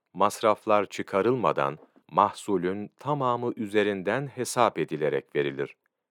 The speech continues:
Genel ilke olarak insan emeği ile ve gelir sağlamak amacıyla yetiştirilen toprak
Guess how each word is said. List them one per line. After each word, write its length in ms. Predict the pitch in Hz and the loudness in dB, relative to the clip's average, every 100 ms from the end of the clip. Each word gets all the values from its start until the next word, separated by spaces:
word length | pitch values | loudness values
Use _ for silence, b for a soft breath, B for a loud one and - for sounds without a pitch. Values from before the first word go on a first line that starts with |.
| - | -8
Genel 320 | 101 120 147 170 | -2 0 0 -2
ilke 400 | 127 120 - 160 | -4 -8 4 6
olarak 500 | 123 87 78 67 85 | 6 4 2 0 -4
insan 540 | 98 85 - 71 76 - | -6 -4 -2 -2 -2 -6
emeği 520 | 90 82 85 120 90 | -4 -2 -2 -2 -2
ile 240 | 69 71 _ _ _ | -2 -4 _ _ _
ve 100 | 107 | 0
gelir 380 | 90 90 87 151 | 0 0 0 -2
sağlamak 680 | - 120 104 101 98 92 - | -2 2 4 4 2 0 -2
amacıyla 520 | 92 90 92 127 120 | 0 0 -2 -2 -2
yetiştirilen 760 | 98 87 92 - 92 87 87 69 | -2 -4 -8 -6 -2 0 0 -2
toprak 500 | - 85 - 120 | -6 -6 -4 -8